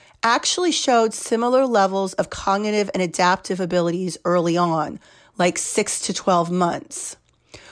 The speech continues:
while those of simplex families or just one older sibling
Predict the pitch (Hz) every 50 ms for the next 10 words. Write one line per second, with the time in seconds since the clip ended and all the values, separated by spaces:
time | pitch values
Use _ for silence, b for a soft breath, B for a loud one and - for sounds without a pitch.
0 | B B B 226 226 226 214 226 233 233 240 226 - - 202 175 - - - 285
1 | 311 403 403 - - 240 202 - - - - 180 175 170 170 170 170 170 170 175
2 | 170 165 - - 175 170 165 190 180 - - 175 190 233 294 381 403 - - 190
3 | 185 175 180 175 - - 175 165 165 160 170 170 165 165 170 165